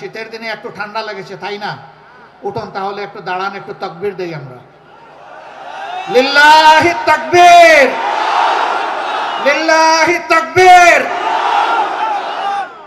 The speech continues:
বসুন আপনারা। আল্লাহ তাআলা আমাদেরকে সাহায্য করুন। আপনাদের মাধ্যমে দেশবাসীর কাছে আমাদের চারটা অনুরোধ।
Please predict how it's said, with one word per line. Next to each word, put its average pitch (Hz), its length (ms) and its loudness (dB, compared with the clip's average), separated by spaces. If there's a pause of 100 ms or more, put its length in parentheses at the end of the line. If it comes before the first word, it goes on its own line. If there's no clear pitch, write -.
(220)
বসুন 196 260 -12 (100)
আপনারা। 131 300 -20 (1400)
আল্লাহ 214 240 -8
তাআলা 214 240 -6 (1800)
আমাদেরকে 202 440 -12
সাহায্য 190 260 -12 (120)
করুন। 135 220 -16 (1400)
আপনাদের 226 440 -10
মাধ্যমে 226 300 -10 (100)
দেশবাসীর 220 520 -14
কাছে 208 160 -14 (100)
আমাদের 196 260 -14 (100)
চারটা 202 320 -14 (100)
অনুরোধ। 175 320 -16